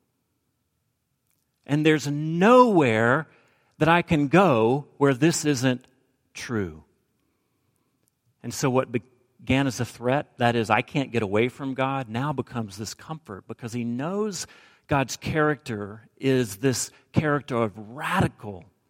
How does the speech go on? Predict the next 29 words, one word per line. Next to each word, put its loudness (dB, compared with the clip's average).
embracing 0
love. -4
And -6
so -6
now 0
it's, -12
when -10
I -8
go 0
somewhere -4
into -2
the -6
darkness, -4
when -6
I -2
go 0
into -4
the -2
far -4
country, -10
I -2
can -4
go 0
there -2
confidently -6
knowing -2
that 2
I -2
find -8